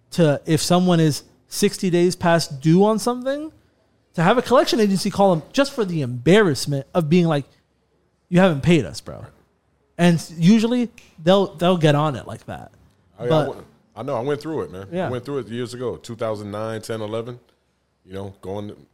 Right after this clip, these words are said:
Speaker 2: uh, all of that. And I learned real quick that those apartment managers, their,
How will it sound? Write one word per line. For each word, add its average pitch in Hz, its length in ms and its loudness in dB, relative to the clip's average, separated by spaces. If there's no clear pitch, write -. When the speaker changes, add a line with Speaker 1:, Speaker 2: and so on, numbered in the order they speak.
Speaker 2:
uh, 95 100 -18
all 101 300 -6
of 85 60 -8
that. 71 200 -16
And 92 140 -14
I 98 60 -8
learned 113 440 -2
real 117 160 -4
quick 113 320 -8
that 90 80 -12
those 90 180 -10
apartment 110 460 -8
managers, 90 600 -10
their, 110 460 -2